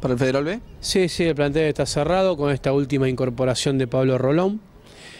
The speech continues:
Speaker 2: que es un volante de creación, eh,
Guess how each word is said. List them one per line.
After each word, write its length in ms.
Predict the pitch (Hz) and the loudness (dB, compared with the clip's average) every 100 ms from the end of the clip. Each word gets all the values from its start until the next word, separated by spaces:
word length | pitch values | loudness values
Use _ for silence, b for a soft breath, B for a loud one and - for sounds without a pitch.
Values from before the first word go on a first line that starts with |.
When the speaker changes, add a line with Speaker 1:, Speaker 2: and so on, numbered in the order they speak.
| B - | B -6
Speaker 2:
que 140 | 127 | -2
es 160 | 127 - | -2 0
un 160 | 127 | 0
volante 420 | 123 143 175 160 160 | 2 0 0 0 0
de 140 | 127 | 0
creación, 680 | 127 123 120 170 175 196 - - | 0 -2 0 0 0 -2 -10 -14
eh, 120 | - | -10